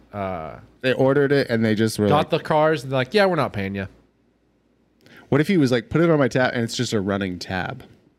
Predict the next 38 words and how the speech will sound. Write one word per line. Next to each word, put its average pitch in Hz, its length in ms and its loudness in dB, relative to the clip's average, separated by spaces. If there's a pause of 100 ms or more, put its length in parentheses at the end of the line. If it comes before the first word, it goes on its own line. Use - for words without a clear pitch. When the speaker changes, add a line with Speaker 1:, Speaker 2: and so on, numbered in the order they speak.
(120)
Speaker 1:
Maybe 113 240 -6
so. 120 340 -2 (600)
Speaker 2:
You 110 80 -6
know 202 60 -2
Speaker 1:
Can 202 40 -2
Speaker 2:
what - 20 -2
I - 20 -2
Speaker 1:
I - 40 -2
get 202 80 -2
Speaker 2:
mean? 208 80 -4
Speaker 1:
some 208 100 -8
more 190 100 -4
of 196 60 -2
those 185 160 -2
Volvos? 185 520 -6
Speaker 2:
Give 143 120 2
me 139 100 4
a - 20 2
few 127 180 -2
Speaker 1:
I'm 123 60 0
Speaker 2:
more. 127 100 2
Speaker 1:
sure 214 140 2
they're 180 120 2
still 131 240 0
working, 101 340 -2
'cause 95 60 -10
those 123 100 2
Speaker 2:
Boss 131 160 -2
Speaker 1:
things 143 80 0
never 147 180 4
Speaker 2:
move, 120 100 2
a 107 60 -4
Speaker 1:
break. 117 160 -2
Speaker 2:
Saudi 113 400 0
pays 101 260 -2
it 95 80 -2
off. 87 300 -6 (500)
Speaker 1:
Huh? 139 120 -10